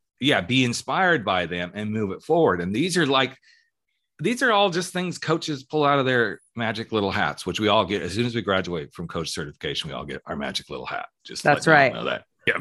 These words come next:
Speaker 2: That's right. And, you know, it's a
Speaker 1: Of course,
Speaker 2: skill.
Speaker 1: mine's prettier than Mary Alice. Just saying it.
Speaker 2: No,
Speaker 1: But, uh,
Speaker 2: no, not even possible. Give me a break.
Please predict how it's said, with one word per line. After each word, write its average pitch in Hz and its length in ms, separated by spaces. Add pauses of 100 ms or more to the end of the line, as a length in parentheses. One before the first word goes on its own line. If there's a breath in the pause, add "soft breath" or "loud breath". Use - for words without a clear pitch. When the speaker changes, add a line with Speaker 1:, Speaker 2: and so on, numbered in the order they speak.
Speaker 2:
That's 160 240
right. 160 320
And, 220 220
you 269 120
know, 254 140
it's 240 140
a 202 60
Speaker 1:
Of - 60
course, 170 180
Speaker 2:
skill. - 120
Speaker 1:
mine's 151 220
prettier 139 360
than 110 140
Mary 107 240
Alice. 82 400
Just - 280
saying 78 320
it. - 60
Speaker 2:
No, 185 640
Speaker 1:
But, 175 80
uh, 143 500
Speaker 2:
no, 143 40
not 170 180
even 170 180
possible. 120 460
Give 170 140
me 156 80
a 123 40
break. 98 200